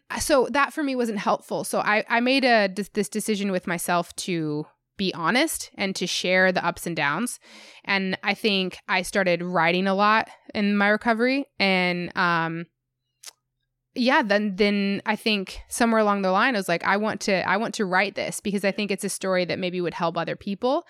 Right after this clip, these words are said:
And, um, and in addition, it was very, very healing for me to write about it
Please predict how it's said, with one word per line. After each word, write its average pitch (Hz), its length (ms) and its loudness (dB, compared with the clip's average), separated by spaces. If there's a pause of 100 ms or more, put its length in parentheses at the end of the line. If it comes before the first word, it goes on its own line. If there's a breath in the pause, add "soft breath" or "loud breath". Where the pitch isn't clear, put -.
(420 loud breath)
And, 190 560 0
um, 180 600 0 (920)
and 208 280 2
in 202 80 0
addition, 233 400 0
it 214 40 -2
was 196 160 -2
very, 220 300 4
very 202 220 4
healing 202 400 2
for 190 160 -6
me 196 180 -2
to 185 180 -8
write 98 220 -4
about 185 240 -2
it - 160 -6